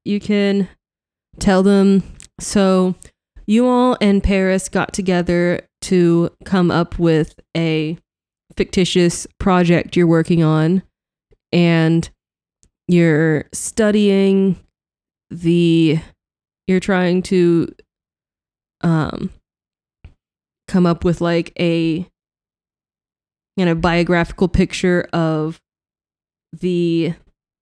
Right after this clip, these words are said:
figure of, of Merlin from Arthurian r-, legend, and trying to both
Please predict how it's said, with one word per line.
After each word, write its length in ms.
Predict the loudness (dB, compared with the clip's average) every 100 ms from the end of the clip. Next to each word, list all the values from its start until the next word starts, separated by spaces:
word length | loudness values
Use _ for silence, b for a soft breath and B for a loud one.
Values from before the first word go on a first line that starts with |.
| _ -2
figure 380 | -2 0 -2 -2
of, 320 | -2 -4 -2
of 180 | -2 0
Merlin 560 | 2 2 2 2 0
from 120 | -2
Arthurian 460 | -4 -2 0 2 2 0
r-, 80 | -4
legend, 600 | -4 -2 -2 -6 -8 -12 _ _ _
and 460 | -8 -6 -6 -8 -10 _ _ _ _ _ _ _ _ _ -10
trying 300 | -6 -6 -6
to 120 | -6
both 440 | -4 -4 -4 -8